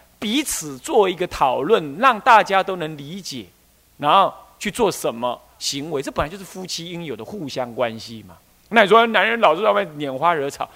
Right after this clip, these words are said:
那是男人，那，那是那个男人，我们并没有说这样男人是对的，OK？所以说现在的女权呢，很混淆到让人觉得，让人觉得已经是过头了，过头了。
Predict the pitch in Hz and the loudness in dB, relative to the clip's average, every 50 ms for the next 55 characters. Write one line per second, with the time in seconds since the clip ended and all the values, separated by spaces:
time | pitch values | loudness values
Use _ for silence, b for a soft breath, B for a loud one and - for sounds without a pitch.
0 | B B B 226 202 - 208 185 156 131 117 120 131 131 113 104 104 120 - _ | B B B -10 -10 -10 -10 -8 -6 -6 -6 -6 -8 -10 -12 -12 -14 -16 -20 _
1 | _ _ _ _ _ _ _ _ _ _ _ _ _ _ _ _ - 208 240 226 | _ _ _ _ _ _ _ _ _ _ _ _ _ _ _ _ 0 2 2 4
2 | 240 240 226 202 220 208 240 269 220 165 160 143 131 117 131 131 127 101 95 104 | 6 6 4 4 4 2 4 4 4 4 2 0 0 0 0 -2 -4 -6 -8 -10
3 | 104 _ _ _ _ _ _ - 165 180 196 233 294 262 214 196 175 196 - - | -16 _ _ _ _ _ _ 2 2 4 4 4 2 0 0 0 -2 0 2 2
4 | 214 180 156 139 131 135 135 131 139 135 - 165 131 104 101 101 - - - _ | 2 2 0 -2 -4 -6 -6 -8 -10 -10 -6 -6 -6 -6 -8 -12 -20 -20 -20 _
5 | _ - 143 139 147 147 180 185 190 185 B B B B B B - 185 202 175 | _ -8 -8 -6 -6 -6 -10 -10 -10 -12 B B B B B B -2 -2 -2 -2
6 | 147 - 165 165 156 147 - 277 262 262 233 202 180 160 151 143 123 110 104 - | -4 -6 -6 -4 -4 -4 -6 -8 -8 -8 -8 -8 -8 -8 -8 -8 -10 -12 -12 -10
7 | - - 127 107 110 117 110 113 131 175 - 143 170 226 247 190 190 175 147 131 | -10 -8 -10 -10 -12 -14 -14 -14 -14 -14 -12 -12 -10 -10 -8 -6 -6 -6 -6 -6
8 | 123 120 117 113 120 143 151 208 180 135 - B B B B B 277 240 196 170 | -6 -4 -2 -2 -2 -2 -2 -2 -2 -2 -4 B B B B B -4 -4 -4 -6
9 | 175 185 - - 156 156 156 - 147 139 - b b b b 302 285 254 254 254 | -8 -10 -8 -6 -6 -6 -4 -4 -4 -4 -6 b b b b -2 -2 -2 -2 -4
10 | 226 233 240 214 240 233 202 175 151 143 - 247 254 240 233 - 311 302 226 170 | -6 -6 -4 -4 -4 -6 -6 -8 -12 -12 -10 -10 -10 -12 -8 -4 -2 0 0 0
11 | - - - 110 110 127 143 180 - - _ _ _ _ _ _ _ _ _ _ | -2 -4 -10 -10 -8 -8 -8 -8 -8 -10 _ _ _ _ _ _ _ _ _ _
12 | _ _ _ _ _ _ _ _ _ - - - _ _ - 262 262 233 - - | _ _ _ _ _ _ _ _ _ -20 -20 -20 _ _ -4 0 0 0 -2 -4
13 | - 85 85 107 104 - | -10 -20 -18 -20 -20 -20